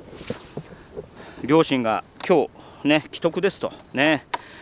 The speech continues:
でも俺は今日舞台に立たなきゃいけないと。なんとこの舞台は喜劇だと。ね。三谷幸喜さんの、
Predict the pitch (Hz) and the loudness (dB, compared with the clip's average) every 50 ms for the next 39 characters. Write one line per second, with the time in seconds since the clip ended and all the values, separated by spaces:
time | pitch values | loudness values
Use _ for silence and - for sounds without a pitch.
0 | - - - - - 135 160 156 135 127 127 143 147 143 143 143 - - 175 147 | -20 -20 -20 -8 -2 2 4 4 6 6 6 6 6 6 6 4 2 0 -2 -2
1 | 120 113 147 175 - 156 127 113 101 - - 127 - 196 202 147 120 101 - 104 | -2 -2 -2 0 2 2 2 0 -2 -8 -8 -6 -4 -4 -4 -4 -4 -6 -6 -6
2 | 101 92 85 76 - 80 - - - 123 135 151 180 190 156 - 131 104 - 151 | -8 -8 -8 -10 -12 -14 -14 -8 -4 0 2 4 4 2 0 -2 -6 -6 -2 -2
3 | 151 160 151 170 175 160 135 107 95 92 - - 196 208 254 196 120 113 87 76 | 0 0 0 0 0 2 2 2 2 -2 -4 -6 -2 0 0 0 0 -4 -6 -8
4 | - - - - - - - 123 139 165 185 160 120 90 - - 120 165 - 165 | -10 -12 -16 -18 -20 -8 -2 2 2 4 4 2 0 -2 -4 -4 -4 0 2 2
5 | 143 139 123 - 160 151 143 - - 143 123 120 120 120 113 110 | 2 2 0 -2 -4 -4 -4 -4 -4 -4 -2 -2 -4 -6 -6 -8